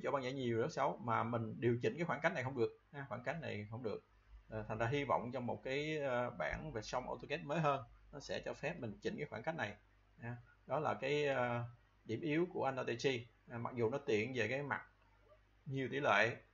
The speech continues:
nhưng mà nó lại khuyết điểm là nó chỉnh cái khoảng cách không được.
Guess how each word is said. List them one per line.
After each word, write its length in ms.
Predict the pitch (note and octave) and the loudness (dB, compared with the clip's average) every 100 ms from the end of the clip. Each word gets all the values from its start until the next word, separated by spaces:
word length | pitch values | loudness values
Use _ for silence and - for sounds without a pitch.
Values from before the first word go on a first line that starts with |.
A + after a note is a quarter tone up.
| _ | _
nhưng 200 | C3+ B2+ | -12 -6
mà 120 | A#2+ | -2
nó 160 | G#2 B2+ | 0 0
lại 280 | A2+ G2+ A2+ - _ _ _ _ | 0 0 -2 -12 _ _ _ _
khuyết 260 | - - | -10 0
điểm 240 | A#2 G#2+ E3 | 4 4 2
là 120 | A#2 | -2
nó 140 | A2 D3+ | -4 -4
chỉnh 140 | - A2+ | -4 -2
cái 100 | C#3+ | -2
khoảng 140 | A#2 | 0
cách 120 | E3 D#3+ | 0 0
không 80 | A#2+ | -2
được. 260 | G2 - | -6 -8